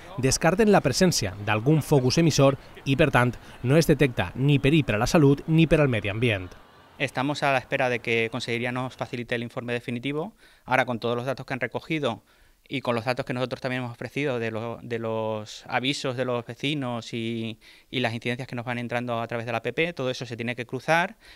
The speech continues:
Speaker 2: y hacer un informe que, eh, confirme o el, el tema de que no hay ningún foco emisor. La semana pasada sí que hubo un, una pequeña avería en, en la furgoneta y dejó de emitir una serie de sensores. Eh, nada, eso no es que haya pasado nada raro, simplemente que los aparatos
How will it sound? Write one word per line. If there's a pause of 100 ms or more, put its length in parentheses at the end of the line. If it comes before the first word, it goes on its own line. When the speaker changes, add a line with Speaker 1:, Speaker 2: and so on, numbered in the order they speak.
(240)
Speaker 2:
y
hacer
un
informe
que,
eh,
confirme
o
el,
el
tema
de
que
no
hay
ningún
foco
emisor. (200)
La
semana
pasada
sí
que
hubo
un,
una
pequeña
avería
en,
en
la
furgoneta
y
dejó
de
emitir
una
serie
de
sensores. (340)
Eh,
nada,
eso
no
es
que
haya
pasado
nada
raro,
simplemente
que
los
aparatos